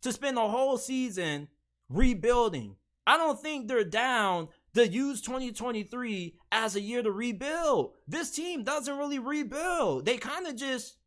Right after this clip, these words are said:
if they have some issues, they fix it up on the fly. This is a team that is good enough to be able to make it to the postseason as long as Jordan Love plays good. And with how many of you guys are doubting Jordan Love, I'm kinda hoping that this brother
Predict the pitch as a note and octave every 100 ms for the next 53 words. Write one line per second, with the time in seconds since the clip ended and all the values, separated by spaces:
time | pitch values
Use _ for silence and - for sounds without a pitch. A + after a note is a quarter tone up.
0 | _ _ - C4+ C4+ D4 C#4+ D4 B3+ B3
1 | F4+ - C4 C4 B3 A#3+ D4 D4+ D4 C4+
2 | B3+ C4 C#4 B3 C#4+ E4+ F4+ A#3+ B2 G2+
3 | _ _ _ _ _ _ _ _ _ -
4 | G3 E4+ E4 C#4 B3+ D4 D4+ C4 G3+ F#3
5 | - - B3 A#3+ G3+ D#3 D4 D4 A#3+ C4+
6 | A#3+ F#3+ - - A#3+ G3+ C#4+ C4+ B3+ G3
7 | G3+ C4+ C4 - B3+ A#3+ - A#3+ G#3 C4
8 | B3+ G#3 E3 D#3 - - A3+ A3+ E3+ A#3+
9 | C4 B3+ A#3 E3+ A3+ A#3 G#3 G#3+ G#3 G3
10 | G#3 E3+ A#3 E4+ D#4 C3+ G#2 _ _ _
11 | - C#4+ C#4 C4+ A#3 C#4+ G4 D#4+ F4 E4
12 | C4+ D4+ C#4+ C#4+ B3+ G#3 G3 C#4+ C4 B3
13 | B3 B3 A3+ C4+ B3+ B3 A3 D4 F#4+ E4
14 | C#4 D4 C#4+ C4+ A#3 C4+ F3+ C4+ C4